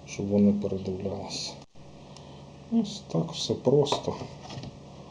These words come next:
Все зручно дуже і дуже просто.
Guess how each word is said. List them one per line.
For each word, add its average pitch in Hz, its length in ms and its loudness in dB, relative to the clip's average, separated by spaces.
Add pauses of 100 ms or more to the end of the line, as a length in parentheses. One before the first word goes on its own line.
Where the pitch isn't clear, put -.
(680)
Все - 240 -2
зручно 123 640 6
дуже 95 340 2 (160)
і - 20 -2
дуже 113 360 6
просто. - 540 -4